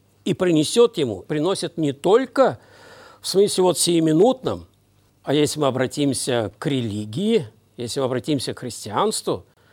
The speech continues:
то мы говорим даже о большем. Мы говорим о большем.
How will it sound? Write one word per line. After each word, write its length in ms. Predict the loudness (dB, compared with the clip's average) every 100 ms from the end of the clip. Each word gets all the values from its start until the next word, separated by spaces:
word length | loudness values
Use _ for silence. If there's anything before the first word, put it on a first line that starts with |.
| _
то 100 | -4
мы 60 | 0
говорим 280 | 0 0 0
даже 240 | -2 -4 -2
о 180 | -2 0
большем. 960 | 2 6 6 6 0 -2 -2 -2 -8 -20 _ _ _ _ _ _ _ _
Мы 120 | -8
говорим 280 | -2 0 0
о 80 | -2
большем. 680 | 0 2 2 0 -8 -12